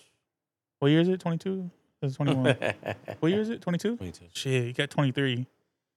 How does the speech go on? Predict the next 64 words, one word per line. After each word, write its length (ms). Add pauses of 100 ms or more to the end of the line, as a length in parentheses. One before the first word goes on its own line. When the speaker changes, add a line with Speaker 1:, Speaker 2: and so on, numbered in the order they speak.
(260)
Speaker 3:
But 140
I'm 140
getting 220
old. 240
I'm 100
staying 220
home. 180 (2250)
Speaker 1:
Nah, 280
Speaker 3:
Oh, 40
Speaker 1:
when 140
you 40
Speaker 3:
I'm 40
Speaker 1:
get 80
Speaker 3:
a 40
Speaker 1:
old, 200
you 60
Speaker 3:
O 20
G 60
Speaker 1:
get 60
Speaker 3:
now. 120
Speaker 1:
that, 140
when 100
you 60
get 120
old, 160
that's 140
when 100
you 60
gotta 120
travel. 440 (920)
Speaker 3:
Cool. 220
I'm, 160 (340)
I'm, 200 (360)
I'm 60
Speaker 1:
Do 40
you, 80
Speaker 3:
about 120
to 40
Speaker 1:
do 80
you 100
Speaker 3:
just 100
Speaker 1:
think 160
Speaker 3:
get 60
Speaker 1:
'cause 180
Speaker 3:
old 60
Speaker 1:
you 60
Speaker 3:
out 60
Speaker 1:
did 80
Speaker 3:
here. 80
Speaker 1:
so 200
much 320 (480)
in 100
the 100
younger 280
prior 300
years 360
that 100
you're 160
over 280
it? 120 (560)
'Cause 100
let 60
Speaker 3:
Nah, 80
Speaker 1:
me 60